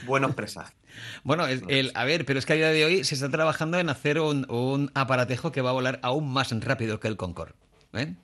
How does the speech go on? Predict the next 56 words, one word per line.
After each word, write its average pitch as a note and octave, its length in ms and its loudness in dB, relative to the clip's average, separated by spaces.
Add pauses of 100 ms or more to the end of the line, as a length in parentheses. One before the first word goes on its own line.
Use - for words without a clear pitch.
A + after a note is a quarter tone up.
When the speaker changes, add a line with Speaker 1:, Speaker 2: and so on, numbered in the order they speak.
(180)
Speaker 1:
Sí, - 180 2
pero G#3+ 140 4
Speaker 2:
O - 20 6
sea, A2+ 340 4
Speaker 1:
estuve B2 300 4
Speaker 2:
eh, - 20 6
Speaker 1:
viendo, A3 520 0
estuve C3+ 200 -2
viendo G#3+ 180 6
un A#3 60 2
reportaje F3+ 460 0
del A#2 140 -2
Concorde D3 400 -4
y A#2 80 -6
vamos C#3+ 240 -4
a - 20 -10
pasar B2+ 300 -8
una G#2 160 -6
página. F3+ 260 -4
Es C3+ 80 2
que F3 160 -2 (100)
Speaker 2:
<laughs> - 100 -20
Speaker 1:
también B2 260 0
el G3 80 0
sonido, E3+ 540 2 (120)
tenían A#2+ 260 -2
que, F3+ 200 0
un C3+ 160 -2
aeropuerto A2+ 420 -2
muy G#2+ 140 -4
lejos, D3 260 -2
tenía A#2 180 -6
que B2+ 100 -8
pasar - 220 -6
Speaker 2:
Claro, C#3+ 200 4
Speaker 1:
por B2+ 40 0
sitios A#2+ 240 -6
donde G#2+ 160 -2
Speaker 2:
es B2 80 0
que, D#3+ 120 0
Speaker 1:
no E3 60 2
hubiese B2+ 220 -2
Speaker 2:
eh, - 20 2
Speaker 1:
población, B2 320 2
porque F#3 180 6
el - 60 4
sonido F#3 280 6
era B3+ 80 8
Speaker 2:
claro, C#3 180 6
cuando D3 200 4
tú, C#3+ 100 6
Speaker 1:
reventado A#2 220 -2
Speaker 2:
cuando A#2+ 300 2
tú C#3 120 2
Speaker 1:
hospitales. D#3+ 400 2
Speaker 2:
rompes, D#3 40 -8